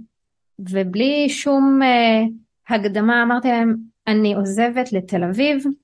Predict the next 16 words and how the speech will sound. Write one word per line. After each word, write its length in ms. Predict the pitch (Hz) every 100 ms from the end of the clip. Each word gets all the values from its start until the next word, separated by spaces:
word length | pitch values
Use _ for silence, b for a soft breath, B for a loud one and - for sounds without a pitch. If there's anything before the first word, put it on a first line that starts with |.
| _ _ _
אין 220 | 233 254 254
פה 100 | 302
ויכוח, 640 | 254 - 269 254 262 - _ _ _ _
זה 160 | 190 208
קורה, 300 | - 185 220 240 - _
יש 260 | 214 208 220
כבר 340 | 208 190 180
דירה, 360 | 185 175 196 254 - _ _ _ _ _ _ -
מי 160 | 214 226
שרוצה 1160 | 226 254 226 214 202 180 - _ 190 214 240
לבוא 260 | 220 208 214
להעביר 540 | 220 190 185 185 208
איתי 160 | 220 226
את 100 | 226
הדברים, 520 | 175 165 170 226 339 381 285
מוזמן 560 | 196 175 185 208 233